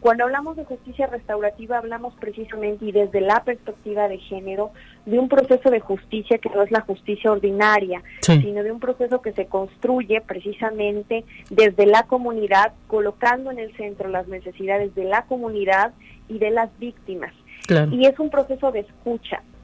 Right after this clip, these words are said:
Speaker 1: Eh, por eso, eh, hacía referencia a que las funciones, eh, son justamente funciones destinadas a estas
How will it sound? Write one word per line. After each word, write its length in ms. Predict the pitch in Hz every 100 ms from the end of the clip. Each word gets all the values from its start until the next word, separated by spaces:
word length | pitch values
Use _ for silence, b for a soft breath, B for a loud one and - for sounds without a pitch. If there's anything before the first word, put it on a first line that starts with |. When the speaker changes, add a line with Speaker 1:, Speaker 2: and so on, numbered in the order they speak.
| -
Speaker 1:
Eh, 80 | 196
por 200 | 214 220
eso, 380 | 226 262 247 -
eh, 160 | 202 190
hacía 280 | 202 - 233
referencia 760 | 247 240 214 208 214 - 226 -
a 140 | 196
que 140 | 190 190
las 160 | 185 185
funciones, 680 | 202 185 - 233 240 233 240 - B B B B -
eh, 180 | 208 202
son 260 | - 285 311
justamente 840 | - 277 - 254 226 220 226 247 - -
funciones 600 | 202 196 233 240 254 240
destinadas 760 | 214 - 202 196 196 202 208 208 B B B -
a 480 | 202 190 196 196 196 -
estas 340 | 214 196 240